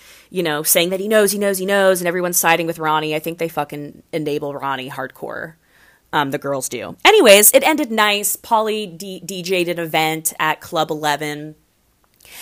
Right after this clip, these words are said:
It had, was a great ending, and then we got the announcement that they're gonna be coming back with a season two or, like, an extended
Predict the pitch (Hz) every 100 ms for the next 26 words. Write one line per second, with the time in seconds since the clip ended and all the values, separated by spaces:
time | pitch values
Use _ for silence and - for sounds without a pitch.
0 | - 247 214 - - 180 226 226 220 208
1 | 202 190 220 220 208 196 202 190 190 190
2 | - 202 202 214 220 190 190 185 180 170
3 | 165 180 175 165 165 170 160 156 - 165
4 | 151 _ - 160 240 - - 196 190 190
5 | - 190 196 349 381 - 214 208 339 370
6 | 214 170 165 151 - - 175 175 233 269
7 | 320